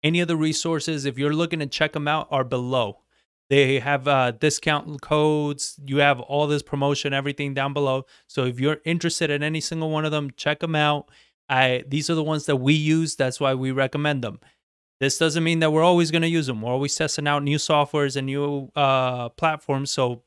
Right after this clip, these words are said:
please stay subscribed to the channel, stay in touch, because as soon as we do, we will let you know which ones we're shifting to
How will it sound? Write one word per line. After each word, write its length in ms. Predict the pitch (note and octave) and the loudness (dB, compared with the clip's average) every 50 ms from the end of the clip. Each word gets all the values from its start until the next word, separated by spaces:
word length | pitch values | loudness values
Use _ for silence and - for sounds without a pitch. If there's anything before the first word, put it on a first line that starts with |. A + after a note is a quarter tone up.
| _ - | _ -6
please 280 | - D3 D3 D3 - | -2 -2 0 0 -2
stay 360 | - - D3+ D3 C#3+ C#3+ C#3 - - - - _ _ _ | -2 -2 0 0 0 -2 -4 -8 -16 -20 -20 _ _ _
subscribed 440 | - - A#2 - - C#3+ C#3+ C#3 - | -12 -10 -10 -4 0 2 2 2 0
to 80 | - C#3 | -2 -6
the 80 | B2+ | -6
channel, 580 | A#2+ - - F3+ F3 E3+ E3+ E3+ E3+ E3 D#3+ C#3+ | -4 -2 -2 0 0 0 -2 -2 -4 -4 -6 -8
stay 320 | - - - D3 C#3+ C#3 | -8 -6 -4 -2 -2 0
in 100 | C3+ C3 | -2 -2
touch, 460 | - - F3 F#3 F#3 F3+ - - - _ _ _ - | 0 0 2 2 0 -2 -4 -10 -12 _ _ _ -8
because 300 | C#3 B2 C3 C3 A#2+ B2+ | -6 -2 -2 -2 -2 -4
as 120 | B2 - | -4 -4
soon 180 | - D#3 D#3 D#3 | -4 -2 -2 -2
as 120 | D3+ C3+ | -2 -2
we 80 | D3+ D#3 | -4 -2
do, 240 | D3+ E3+ F#3 G3 F#3+ | 0 2 2 2 0
we 300 | F3 - C#3 C3+ C3+ C3+ | -2 -6 -4 -2 -2 0
will 160 | B2+ B2+ B2 | 0 0 -2
let 320 | A#2+ B2+ C3+ D3 D3 - | 0 0 0 0 0 -2
you 120 | C#3+ D3 D3 | -4 -4 -2
know 220 | C#3+ C#3 C#3 C3+ | 0 0 0 0
which 400 | C3 B2 A#2+ C3 C#3+ C#3 - - | -2 -2 -2 -2 -2 -2 -2 -4
ones 260 | C#3+ C#3 C3+ B2+ - | -4 -4 -4 -4 -4
we're 120 | - C3 A#2 | -6 -6 -6
shifting 440 | - - F#3 F#3 - - - G3+ F3 | -4 -4 -4 -4 -2 -2 -2 -4 -2
to 340 | - - G3+ G3+ G#3 G3 | 0 0 0 0 0 -2